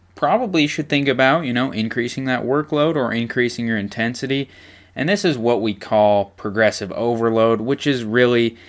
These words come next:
it's the main driver of building muscle, which it's not all about just getting jacked, you know. Building muscle helps in fat loss, too. It increases your metabolic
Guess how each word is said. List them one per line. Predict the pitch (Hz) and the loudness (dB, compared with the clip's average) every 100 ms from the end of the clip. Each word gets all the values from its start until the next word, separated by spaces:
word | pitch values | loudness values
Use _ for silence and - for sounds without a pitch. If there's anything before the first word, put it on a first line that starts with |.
| - | -14
it's | - 107 | -10 -8
the | - 107 | -2 2
main | 107 113 113 | 2 2 0
driver | 110 107 104 107 104 104 | 0 2 4 2 0 -4
of | - 98 98 | -4 -8 -4
building | 117 113 107 101 98 | 0 0 0 -2 -2
muscle, | 107 147 - 190 196 190 - | -2 -2 -2 0 0 -4 -14
which | - 143 147 - - - | -4 0 0 -2 -12 -12
it's | - 143 - | -10 -8 -2
not | 151 143 - | 2 2 4
all | 120 123 | 2 4
about | 120 120 120 104 | 4 4 4 0
just | 117 - | -4 -4
getting | 117 113 107 | -4 -4 -2
jacked, | 104 110 98 92 - | 0 0 0 -6 -10
you | 101 | -6
know. | 95 101 | -4 -4
Building | 98 107 107 104 | -2 -2 0 0
muscle | 104 104 - 107 | -2 -2 -4 -4
helps | 104 104 101 - - - - - | 0 -2 -2 -10 -16 -20 -20 -8
in | 151 | -8
fat | 160 190 185 101 | -2 2 2 0
loss, | 85 82 - | -4 -6 -8
too. | - 180 123 | -4 0 0
It | 98 | -2
increases | 101 104 110 107 107 | -4 -4 -4 -4 -4
your | 110 | 0
metabolic | 113 117 113 123 123 | 0 0 2 2 2